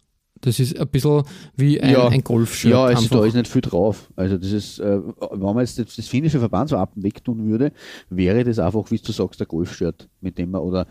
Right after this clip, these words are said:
Speaker 2: ein
Speaker 1: Oder, oder
Speaker 2: Tennisshirt.
Speaker 1: Tennis,
Speaker 2: Genau.
Speaker 1: Tennisshirt, genau, richtig.
Speaker 2: Richtig.
Speaker 1: Also das, das,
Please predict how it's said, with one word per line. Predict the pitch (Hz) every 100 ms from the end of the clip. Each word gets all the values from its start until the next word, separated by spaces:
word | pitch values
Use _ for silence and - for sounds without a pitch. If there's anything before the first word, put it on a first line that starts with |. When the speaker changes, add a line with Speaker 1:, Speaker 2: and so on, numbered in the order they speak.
| - -
Speaker 2:
ein | 151
Speaker 1:
Oder, | 151 147
oder | 127 120
Speaker 2:
Tennisshirt. | 135 131 139 - -
Speaker 1:
Tennis, | 117 127
Speaker 2:
Genau. | 101 80 -
Speaker 1:
Tennisshirt, | 135 - 123 113 -
genau, | 156 131 110
richtig. | 95
Speaker 2:
Richtig. | 92 127
Speaker 1:
Also | 123
das, | 120 135 135 208 226 170 -
das, | 147 147 -